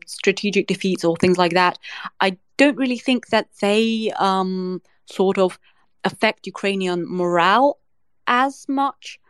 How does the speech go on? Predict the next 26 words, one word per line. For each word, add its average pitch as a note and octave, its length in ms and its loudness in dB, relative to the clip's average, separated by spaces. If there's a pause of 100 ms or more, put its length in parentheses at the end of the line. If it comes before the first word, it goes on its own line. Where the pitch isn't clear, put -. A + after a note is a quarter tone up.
(280)
um, A#3 600 -2 (100)
because B3+ 880 0 (540)
I A#3+ 60 -2
think C#4+ 240 0 (240)
the G#3+ 160 -2
majority, A3+ 720 2
the F3+ 260 -6
overwhelming G#3 560 0
majority F#3 360 -2
of E3+ 80 -2
Ukrainians, E3 560 -2 (500)
um, E3+ 400 2
we F#3+ 240 -2
feel B3+ 560 2 (560)
like G3 480 -2
we F#3+ 180 -6 (200)
don't G#3+ 260 0 (280)
really G3 760 2
have C4+ 380 2 (320)
a A#3 40 -10
choice C4+ 680 -4
because A#3 600 -4 (220)
we G3+ 380 -6 (400)
will G3+ 540 4
sort C4+ 260 0
of B3+ 140 -2